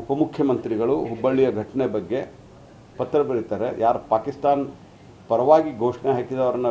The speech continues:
ವಿರುದ್ಧದ ಕೇಸುಗಳನ್ನು ತೆಗಿಬೇಕು ಅಂತ ಪತ್ರ ಬರೀತಾರೆ. ಇ ಡಿ ಜಿ ಅದರ,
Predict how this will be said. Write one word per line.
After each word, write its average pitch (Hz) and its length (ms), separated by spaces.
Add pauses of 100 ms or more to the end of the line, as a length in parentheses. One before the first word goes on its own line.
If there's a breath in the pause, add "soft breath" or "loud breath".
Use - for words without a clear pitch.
ವಿರುದ್ಧದ 123 380 (120)
ಕೇಸುಗಳನ್ನು 127 580
ತೆಗಿಬೇಕು 127 480
ಅಂತ 113 140 (140)
ಪತ್ರ 151 280
ಬರೀತಾರೆ. 185 380 (840)
ಇ 143 100
ಡಿ 165 160
ಜಿ 156 140
ಅದರ, 131 160